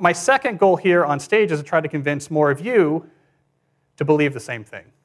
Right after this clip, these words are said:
to see if I could actually convince more of you that you too would be better off if you quit social media. So if the theme of this TEDx event is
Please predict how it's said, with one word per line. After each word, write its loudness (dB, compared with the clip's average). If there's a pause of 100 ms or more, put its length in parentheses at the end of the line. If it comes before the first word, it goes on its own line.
(1080)
to -8
see 0
if 2
I 2
could 2
actually 0
convince -8
more 0
of -10
you -2 (220)
that 2
you 0
too -6
would 0
be -6
better 2
off 0 (500)
if -4
you -8
quit -4
social -10
media. -18
So 0
if -2
the 2
theme -2
of -2
this -2
TEDx -2
event -4 (480)
is 0